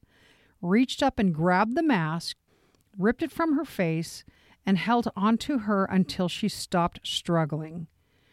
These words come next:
Shelley, if she did panic in this situation,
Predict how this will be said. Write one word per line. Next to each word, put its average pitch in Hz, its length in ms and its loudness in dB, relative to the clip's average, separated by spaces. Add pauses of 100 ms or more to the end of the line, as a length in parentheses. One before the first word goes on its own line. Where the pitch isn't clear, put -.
Shelley, 202 680 0 (720)
if 208 120 0
she - 180 0
did 226 280 0
panic 190 400 -2
in 175 120 2
this 170 120 0
situation, 175 840 0